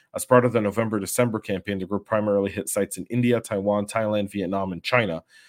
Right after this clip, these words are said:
However, it was also seen targeting victims in Australia, the Philippines, South Korea, Japan, the United States, Brazil, Russia,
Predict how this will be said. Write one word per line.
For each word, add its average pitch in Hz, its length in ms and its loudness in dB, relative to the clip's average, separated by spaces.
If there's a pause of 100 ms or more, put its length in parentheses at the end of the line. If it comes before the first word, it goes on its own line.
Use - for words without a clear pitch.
(140)
However, 113 260 6
it 107 40 2
was 104 140 0
also 110 240 2
seen 110 180 -4
targeting 101 420 -2
victims 98 360 -8
in 95 80 -2
Australia, 117 480 2
the 95 80 -6
Philippines, 107 520 -4
South 101 240 -2
Korea, 101 220 -2
Japan, 101 380 -6
the 95 80 -4
United 95 340 -4
States, 117 300 -4
Brazil, 110 420 0
Russia, 104 400 -2